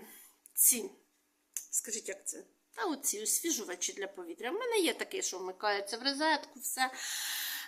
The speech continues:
Ну, мені наскільки подобається, знаєте, прибрати у хаті, провітрити, свіже повітря.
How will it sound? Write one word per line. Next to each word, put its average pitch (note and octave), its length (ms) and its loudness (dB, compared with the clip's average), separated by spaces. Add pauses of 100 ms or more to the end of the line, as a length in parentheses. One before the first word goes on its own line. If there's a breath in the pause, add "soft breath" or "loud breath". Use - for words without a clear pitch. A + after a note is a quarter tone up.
Ну, D4 260 8
мені D4+ 460 6
наскільки C4+ 520 10
подобається, A#3+ 680 0
знаєте, A#3+ 420 4
прибрати B3+ 600 0
у - 20 0
хаті, - 540 -2
провітрити, G#3+ 880 -4
свіже C#4+ 440 6
повітря. A3 800 -2